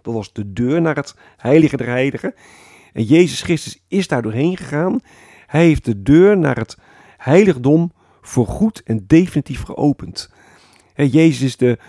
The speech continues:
de volmaakte hoge priester. Hè, de hoge priester moest ieder jaar weer opnieuw een offer brengen om het heiligdom binnen te gaan. Jezus niet. Hij heeft met zijn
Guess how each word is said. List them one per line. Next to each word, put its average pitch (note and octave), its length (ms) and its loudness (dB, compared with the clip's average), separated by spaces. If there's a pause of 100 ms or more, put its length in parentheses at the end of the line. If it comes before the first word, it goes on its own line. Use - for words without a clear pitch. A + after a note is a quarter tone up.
(180)
de B2 120 -2
volmaakte D#3 640 0
hoge A#2 260 -6
priester. - 500 -16 (1300)
Hè, F3 180 0
de D3 80 2
hoge D#3 300 6
priester C#3 240 0
moest C3 120 -4
ieder F3 260 -4
jaar C3 160 0
weer A#2 160 0
opnieuw C#3 260 -2
een - 80 -2
offer - 280 -4
brengen D#3+ 380 -4 (140)
om D3 160 -2
het C3 80 -2
heiligdom C3+ 380 0
binnen C3 180 -4
te - 80 -12
gaan. B2+ 320 -4 (360)
Jezus B2 520 -4
niet. A#2 220 -4
Hij A2+ 140 -4
heeft A2+ 160 -4
met A2 140 -6
zijn A2 260 -8